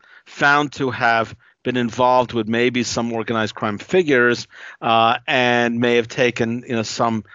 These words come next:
or did take some monies, and it may have affected his refereeing in certain games. And this was an angle that we've not seen much before,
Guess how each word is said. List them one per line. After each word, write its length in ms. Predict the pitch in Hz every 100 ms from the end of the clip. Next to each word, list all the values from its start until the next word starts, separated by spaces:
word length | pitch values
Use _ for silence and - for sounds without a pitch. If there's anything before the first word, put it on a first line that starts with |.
| _
or 160 | 120
did 220 | 113 151 156
take 240 | 139 117
some 220 | - 117
monies, 440 | 123 147 131 120 107
and 240 | 135 120
it 80 | 117
may 120 | 131
have 100 | 120
affected 480 | 117 - 131 - 117
his 180 | 104 120
refereeing 800 | 113 - 117 131 151 131 117 - - - -
in 180 | - 139
certain 440 | 123 - 113 110 107
games. 560 | 143 139 104 104 - -
And 400 | 139 120 117 110 - -
this 180 | - 165
was 160 | 262 208
an 140 | 208
angle 420 | 175 156 175 160 147
that 240 | 135 127
we've 240 | 131 123
not 360 | 120 131 139 143 _ -
seen 320 | - 151 127
much 360 | 123 117 -
before, 640 | - 110 - 190 185 117